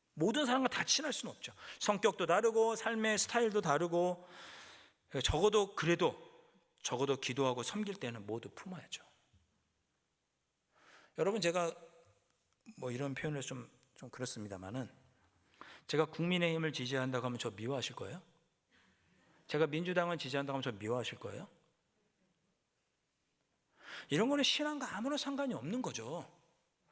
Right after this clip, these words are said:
이것이 우리가 서로를 위해서 기도하고 서로를 섬기는 일에 아무런 방해가 되는 것들이 아니에요.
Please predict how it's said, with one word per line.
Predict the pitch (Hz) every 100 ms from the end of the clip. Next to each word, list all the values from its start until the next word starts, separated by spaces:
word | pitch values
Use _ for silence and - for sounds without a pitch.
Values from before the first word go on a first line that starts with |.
| - - -
이것이 | 165 233 240
우리가 | 208 240
서로를 | - 269 262 262 214
위해서 | 196 214
기도하고 | 202 165 180 175
서로를 | 190 262 277 262
섬기는 | 254 269 240 247
일에 | 233 220
아무런 | - - 302 320 320 311
방해가 | 180 180 208
되는 | 190 196
것들이 | 185 185 -
아니에요. | - 113 120 117 123